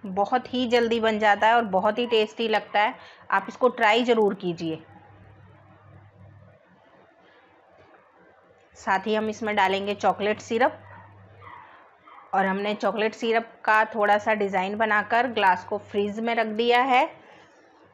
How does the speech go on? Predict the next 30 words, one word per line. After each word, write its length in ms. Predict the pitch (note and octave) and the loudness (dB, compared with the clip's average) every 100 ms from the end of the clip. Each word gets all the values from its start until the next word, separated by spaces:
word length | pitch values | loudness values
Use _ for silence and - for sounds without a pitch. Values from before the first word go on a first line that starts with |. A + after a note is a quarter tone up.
| - | -12
क्योंकि 240 | G3 A3 | -8 -6
हम 220 | A3 G#3+ | -4 0
लोग 260 | A3 A3+ G#3 | 2 2 2
बर्फ़ 260 | G#3+ A3 - | 2 0 0
का 140 | B3 A3+ | -2 0
बहुत 320 | G3+ A#3 A#3 | 0 -2 -2
कम 200 | B3 B3+ | -4 -4
इस्तेमाल 400 | A#3+ B3 A3+ A#3 | -6 -2 0 2
करते 280 | A#3 A3 A3+ | 0 -2 -2
हैं। 160 | A#3 B3+ | -2 0
तो 80 | B3 | 2
आप 220 | G3 - | 2 0
कभी 180 | G3 G#3 | -4 -4
भी 140 | A3+ | -4
मेरी 220 | A#3 A3+ | -4 -4
वीडियो 360 | A#3 A3+ A3 A3 | -4 -4 0 0
देखें, 320 | A3 G#3+ B3+ | 0 -2 -4
उसमें 320 | C4 B3 A3 G#3+ | -6 -4 -6 -4
मेरा 260 | G#3 G3 | 0 -2
बर्फ़ 340 | F#3 F#3 F#3 - | 0 -2 -2 -2
का 100 | G#3+ | -4
इस्तेमाल 400 | G#3+ - G#3+ G3+ | -4 -4 -2 -2
बहुत 320 | F3+ E3 G#3 | -2 -2 -2
कम 200 | G#3+ A#3 | -2 -2
होता 240 | A3+ G#3+ A3+ | -2 -2 -2
है, 140 | D4 - - - - - - _ - - - | -2 -6 -20 -20 -20 -20 -20 _ -20 -20 -18
लेकिन 320 | - F#3 G#3+ G3+ | -8 -6 -4 -2
जब 180 | G#3 | 2
आप 200 | G#3+ G#3+ | 2 2
डालें 380 | G#3+ G#3 G#3 D4+ | 2 2 2 -2